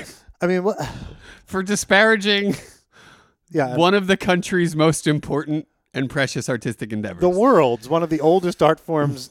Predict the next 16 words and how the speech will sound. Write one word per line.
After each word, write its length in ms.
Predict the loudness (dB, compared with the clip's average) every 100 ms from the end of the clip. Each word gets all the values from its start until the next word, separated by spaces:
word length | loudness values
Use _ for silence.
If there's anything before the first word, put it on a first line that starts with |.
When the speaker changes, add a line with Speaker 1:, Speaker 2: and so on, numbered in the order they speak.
| -8
Speaker 2:
known 300 | -2 -2 -2
to 100 | 0
Speaker 1:
For 80 | 2
Speaker 2:
man, 120 | 4
Speaker 1:
sure, 260 | 6 4 2
for 100 | -2
Speaker 2:
you 40 | 0
Speaker 1:
sure, 180 | 2 2
Speaker 2:
know? 40 |
Speaker 1:
for 120 | -2
sure, 140 | -2 -4
Speaker 2:
It's, 80 |
Speaker 1:
for 100 | -2
Speaker 2:
uh, 60 | -4
Speaker 1:
sure. 180 | -4 -8
Yeah. 240 | -10 -10